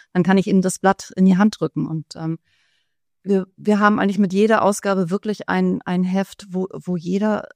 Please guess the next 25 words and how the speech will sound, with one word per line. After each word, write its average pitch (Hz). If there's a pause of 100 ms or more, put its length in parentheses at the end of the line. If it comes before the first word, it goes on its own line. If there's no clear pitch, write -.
(560)
was 196
findet, 226
was 208
ihn 208
interessiert. -
Es -
ist -
einfach, 175
äh, 135
sehr 180
bunt 190
und 180
sehr 180
vielseitig 190
und - (400)
insofern 190
ist -
das 185
ein, 175
eine 175
sehr 180
gute 180
Möglichkeit 170
auch, -
ähm, -